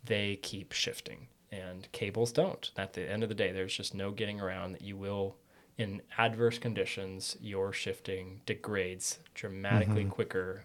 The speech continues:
Speaker 1: on a mechanical, traditional mechanical group set than an electronic one. So then that leaves us with really two brands making electronic shifting for off-road purposes, but one brand hasn't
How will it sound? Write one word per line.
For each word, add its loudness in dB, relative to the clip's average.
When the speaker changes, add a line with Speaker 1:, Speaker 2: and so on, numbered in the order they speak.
Speaker 1:
on -4
a -10
mechanical, -6
traditional -4
mechanical -4
group -6
set -6
than -10
an -10
electronic -4
one. -6
So 6
then -2
that 6
leaves 8
us 6
with -2
really 0
two 2
brands -2
making -6
electronic 0
shifting 0
for 0
off-road 0
purposes, -2
but -8
one 6
brand 2
hasn't 2